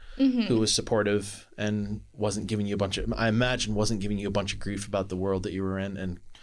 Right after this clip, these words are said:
Speaker 2: perhaps also having a family that wasn't giving you a bunch of grief about the industry that you were in,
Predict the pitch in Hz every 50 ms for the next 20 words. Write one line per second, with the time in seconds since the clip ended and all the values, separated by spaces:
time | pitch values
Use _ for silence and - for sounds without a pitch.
0 | - - - - - - - - - - - _ - - 135 113 110 110 - -
1 | 110 104 - 101 95 101 98 95 98 98 - - 151 151 139 123 113 110 107 95
2 | 104 107 98 104 107 98 107 107 104 104 101 101 101 101 95 - - - 104 101
3 | 98 - - 101 98 95 98 98 98 98 98 95 - - 107 101 98 76 87 95
4 | 98 95 95 95 98 98 95 98